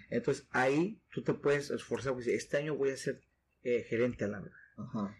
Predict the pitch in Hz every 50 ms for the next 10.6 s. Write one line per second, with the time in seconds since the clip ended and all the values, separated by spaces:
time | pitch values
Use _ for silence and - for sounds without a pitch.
0 | - - 120 117 - 139 131 135 127 127 131 131 123 - - 131 120 117 - -
1 | - 120 117 117 - - - - 107 104 101 123 143 143 143 139 131 123 120 120
2 | 117 120 120 - - 147 147 147 147 - 120 - 131 127 - - 135 - - 123
3 | 120 131 127 - 113 95 - - - - 127 123 127 123 117 - 104 - - -
4 | - - - - - 143 135 131 110 117 110 104 - - 139 135 123 127 123 117
5 | 110 - - _ _ _ _ _ - 110 117 123 127 120 - 117 110 104 107 110
6 | 107 104 101 104 101 - 107 104 101 98 95 98 110 127 127 - 143 117 104 87
7 | - - - - - - _ _ _ - - - - - - 139 156 147 165 170
8 | 165 - 147 143 131 131 - 156 135 - - 113 98 - 123 120 123 131 127 113
9 | 101 - 113 107 104 104 101 - - - - 95 87 92 92 - - - - 101
10 | 98 95 98 104 - - - - - 90 - -